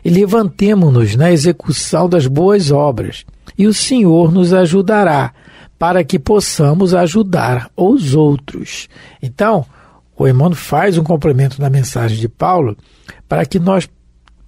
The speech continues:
acordemos para a vida do espírito, para a vida superior,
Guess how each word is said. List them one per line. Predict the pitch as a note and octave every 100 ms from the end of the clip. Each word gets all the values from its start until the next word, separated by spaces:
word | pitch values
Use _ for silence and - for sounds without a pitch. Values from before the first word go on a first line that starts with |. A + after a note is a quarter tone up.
| -
acordemos | F#3 - D#3 C#3 E3 A3 F#3+ C3
para | - D#3
a |
vida | C3 E3 A3
do | D#3 D3
espírito, | - - B2+ D#3+ A3
para | -
a | C3+
vida | C#3 C#3
superior, | - C3+ B2 G#2 A#2+ F#3 A#3